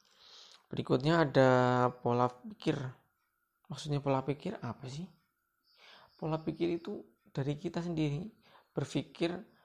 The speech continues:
selalu berpikir positif. Walaupun ada virus corona saat ini,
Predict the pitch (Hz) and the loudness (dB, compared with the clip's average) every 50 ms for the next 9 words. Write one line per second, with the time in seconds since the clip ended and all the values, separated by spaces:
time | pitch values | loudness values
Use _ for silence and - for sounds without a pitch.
0 | _ _ _ _ - - - 160 160 151 156 170 - 180 165 185 147 135 - - | _ _ _ _ -18 -12 -8 -6 -4 -4 -2 -2 -2 -2 -4 -4 -6 -6 -6 -6
1 | 147 139 160 156 - - 151 147 - - 156 - - 143 - - - - - _ | -6 -4 -6 -6 -4 -6 -6 -6 -6 -8 -6 -4 -4 -6 -6 -8 -16 -18 -20 _
2 | _ _ _ _ - 139 131 131 131 - - 135 131 135 120 - 120 135 127 - | _ _ _ _ -2 0 0 0 0 0 -2 -2 -2 -2 -2 -2 -4 -4 -6 -8
3 | 151 - - 139 123 117 113 117 117 - - 117 123 - 135 123 123 135 160 196 | -10 -8 -6 -6 -4 -4 -4 -6 -6 -6 -8 -8 -8 -6 -6 -4 -2 -2 -2 -2